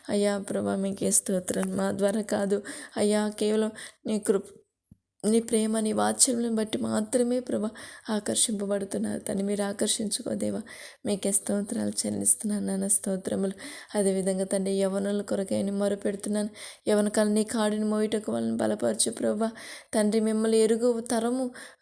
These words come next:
తరతరాలు మిమ్మల్ని ఎరుగువారుగా ఉండాలి, కానీ మిమ్మల్ని ఎరగని తరం ఉండకూడదు ప్రభా, ఎందుకంటే నశించిపోతారు. తండ్రి, ఏ ఒక్కరు నశించకూడదు ప్రభా. ప్రతి ఒక్క బిడ్డ యవనస్తుల్ని, యవనస్తురాలు మీరు దర్శించండి.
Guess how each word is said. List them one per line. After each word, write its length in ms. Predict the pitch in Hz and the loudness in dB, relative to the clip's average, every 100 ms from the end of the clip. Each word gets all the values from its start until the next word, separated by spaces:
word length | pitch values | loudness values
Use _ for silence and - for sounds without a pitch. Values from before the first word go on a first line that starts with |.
| - | -2
తరతరాలు 580 | 233 220 233 233 247 269 | 0 2 2 4 2 2
మిమ్మల్ని 320 | 262 233 226 | 2 2 2
ఎరుగువారుగా 640 | 214 220 240 240 240 247 247 | 2 2 2 2 2 0 0
ఉండాలి, 340 | 226 220 220 | 0 -2 -2
కానీ 280 | 226 220 214 - - - | -2 -2 -2 -6 -16 -4
మిమ్మల్ని 300 | 226 220 220 | 0 2 2
ఎరగని 320 | 214 214 220 | 2 2 0
తరం 280 | 214 214 220 | 0 -2 -2
ఉండకూడదు 480 | 226 214 220 214 226 | 0 0 0 -2 -4
ప్రభా, 440 | - - 160 - - - - - | -4 -4 -2 -4 -8 -12 -14 -4
ఎందుకంటే 500 | 233 226 226 240 220 | 0 0 0 -2 -2
నశించిపోతారు. 1000 | 247 233 240 226 226 - - 233 262 226 - - - | -2 2 2 2 -2 -2 -4 -4 -6 -8 -12 -16 -4
తండ్రి, 260 | - 233 240 | 0 2 4
ఏ 180 | 233 247 | 6 6
ఒక్కరు 420 | 247 240 269 262 | 4 0 0 0
నశించకూడదు 800 | 240 233 247 233 277 262 233 220 | 2 2 4 2 0 0 -2 -4
ప్రభా. 480 | - - 220 - 254 - - - | -2 -2 0 -4 -6 -10 -16 -2
ప్రతి 280 | 233 233 254 | 2 4 4
ఒక్క 160 | 240 240 | 4 4
బిడ్డ 260 | 214 226 | 4 4
యవనస్తుల్ని, 640 | 240 226 220 240 - 262 247 | 4 4 2 2 2 2 0
యవనస్తురాలు 580 | 226 220 226 240 240 240 | 0 0 -2 -2 -2 -2
మీరు 180 | 240 214 | -2 -2
దర్శించండి. 680 | 233 - - 220 - 208 | -2 0 -2 -2 -2 -4